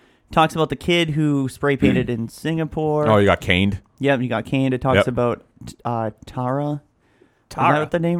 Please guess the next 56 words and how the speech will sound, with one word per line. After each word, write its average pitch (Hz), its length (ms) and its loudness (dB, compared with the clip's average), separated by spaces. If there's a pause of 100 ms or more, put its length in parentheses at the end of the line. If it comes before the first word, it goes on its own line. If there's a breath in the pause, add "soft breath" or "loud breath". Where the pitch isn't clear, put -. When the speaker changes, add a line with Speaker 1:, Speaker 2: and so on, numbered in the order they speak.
(100)
Speaker 1:
her 165 80 -4
Speaker 2:
Tara? 127 480 4
Speaker 1:
name? 170 60 -6
I 139 80 -4
don't 151 160 -2
know 113 120 -4
what 117 120 -8 (160)
the, 131 220 -8 (180 soft breath)
no, 170 160 4
what 135 180 2
am 330 80 0
I 277 120 4
thinking 107 320 -4
of? 120 260 -6
Speaker 2:
Nancy 104 320 2
Kerrigan? 131 640 0
Speaker 1:
And 143 220 2
what's 160 160 0
the 160 140 -2
other 156 180 0
lady's 160 260 -4
name? 165 240 -2 (380)
Speaker 2:
Who 101 180 2
just 104 200 2
had 110 120 2
a 90 60 2
movie 87 320 2
about 117 260 2
it? 143 180 -4
Speaker 1:
Yeah. 120 320 -2 (200)
Speaker 3:
Tanya 131 280 -6
Harding? 139 340 -4
Speaker 1:
Tanya. 240 600 0 (140)
I 143 80 2
said 120 140 0
Speaker 2:
Tara. 104 180 4
Speaker 1:
Tara. 151 360 2 (140 loud breath)
Speaker 3:
You're 175 140 0
thinking 233 140 0
Speaker 1:
Yeah. 143 100 4
Speaker 3:
of - 60 -4
Tara 180 300 2
Lipinski. 180 540 -2
Speaker 1:
No, 135 100 0
I'm 165 120 2
thinking 180 180 -2
of 156 80 -4
Tara 147 380 0
Harding. 127 480 -4 (260)
<laughs> - 260 -20
Speaker 2:
You're - 120 -8
thinking 220 280 -2
of 113 60 4
my 95 140 2
cousin - 500 2
Tara. - 420 -2